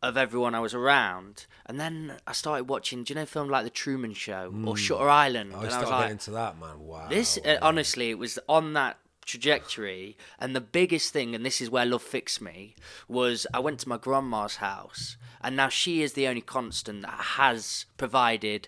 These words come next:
Speaker 1: has been there, seen me on the worst, sickest, darkest days.
Speaker 2: Hmm.
Speaker 1: And I was there, and I thought she had gone in the room to, to put the poison in.
Speaker 2: Wow.
Speaker 1: And I was like, "She's your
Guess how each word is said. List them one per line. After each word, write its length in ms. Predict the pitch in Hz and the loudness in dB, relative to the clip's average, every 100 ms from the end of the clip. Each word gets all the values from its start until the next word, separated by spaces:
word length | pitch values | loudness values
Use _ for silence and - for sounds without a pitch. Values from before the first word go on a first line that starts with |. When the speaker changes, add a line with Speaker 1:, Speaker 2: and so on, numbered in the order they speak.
| - - | -16 -14
Speaker 1:
has 280 | - 156 143 | 4 4 4
been 260 | - 123 117 | 0 -4 -4
there, 180 | 113 110 | -4 -4
seen 220 | - 131 | -6 -2
me 60 | 131 | -2
on 100 | 120 | -2
the 80 | |
worst, 680 | 117 120 139 135 127 - - | -4 0 2 4 2 0 -2
sickest, 760 | - - 135 - 120 113 - - - - | -4 -4 -4 -6 -6 -4 -6 -8 -20 0
darkest 540 | 147 135 131 - 117 - | 4 6 4 0 -4 0
days. 640 | 127 101 95 104 135 160 | 0 0 -6 -10 -8 -8
Speaker 2:
Hmm. 140 | 120 78 65 - _ _ | -8 -10 -14 -20 _ _
Speaker 1:
And 420 | 139 135 131 131 - | 8 8 4 0 -2
I 60 | 131 | 0
was 180 | 127 - | 0 4
there, 520 | 151 123 98 104 107 - - _ _ _ 127 | 4 4 2 -4 -8 -14 -20 _ _ _ -2
and 100 | 131 | -2
I 40 | |
thought 320 | 123 143 135 - | -2 -2 0 -2
she 440 | - 143 139 131 | -4 -4 -6 -8
had 120 | 131 117 | -8 -4
gone 160 | 143 | -2
in 100 | 135 | -2
the 60 | 131 | -6
room 340 | 139 151 147 - _ - | -6 -6 -12 -16 _ -10
to, 200 | 127 117 | -8 -8
to 160 | - | -10
put 200 | - 135 120 | -10 -8 -8
the 60 | |
poison 520 | - 135 131 117 107 | -8 -4 -2 -2 -8
in. 200 | 101 95 92 | -12 -14 -14
Speaker 2:
Wow. 460 | 78 76 78 76 76 | -12 -10 -10 -10 -4
Speaker 1:
And 100 | 127 | -2
I 60 | |
was 120 | 127 120 | 0 0
like, 440 | 113 107 - - _ - - - - _ _ _ _ _ _ - | -2 -2 -8 -18 _ -16 -14 -16 -20 _ _ _ _ _ _ -10
"She's 400 | - 160 170 151 | -4 -2 0 0
your 200 | 139 117 | 0 0